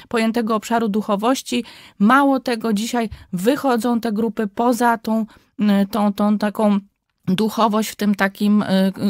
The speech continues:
no, znanym, stereotypowym, prawda, obszarze, czyli mamy takie grupy, tak zwaną duchowość pozareligijną, czyli nie mającą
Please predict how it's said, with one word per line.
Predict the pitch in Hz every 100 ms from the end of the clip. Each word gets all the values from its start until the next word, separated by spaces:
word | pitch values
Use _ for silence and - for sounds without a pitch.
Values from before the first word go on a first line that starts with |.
| 185
no, | 190 185 196 196 196 180
znanym, | 196 214 220 208
stereotypowym, | 196 220 208 202 196 220 208 214 208 - - - 208 190
prawda, | 214 208 202
obszarze, | 202 - 214 208 214
czyli | 202 196 196
mamy | 196 208
takie | 196 190 196
grupy, | 180 202 196 202 - -
tak | - 196
zwaną | 208 220 214
duchowość | 202 196 233 208 202
pozareligijną, | - 226 214 185 175 165 151 156 147 - -
czyli | - 185
nie | 202
mającą | 208 220 233 233 226 208